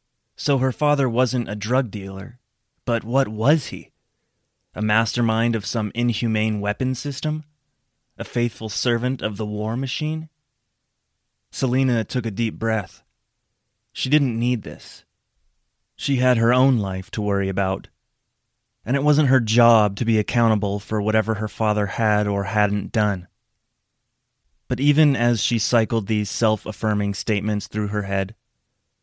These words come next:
Selena suspected that there would be more to this story.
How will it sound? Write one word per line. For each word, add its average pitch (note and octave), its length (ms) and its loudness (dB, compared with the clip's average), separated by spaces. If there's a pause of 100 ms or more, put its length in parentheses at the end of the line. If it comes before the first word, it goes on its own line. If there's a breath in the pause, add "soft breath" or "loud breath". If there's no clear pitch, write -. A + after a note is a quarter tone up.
(440)
Selena B2+ 540 2
suspected A2 720 -4
that G#2 140 -8
there A2+ 120 0
would A2+ 100 0
be A2 140 -2
more A2+ 460 0
to G2 100 -8
this G2 160 -6
story. G2+ 480 -4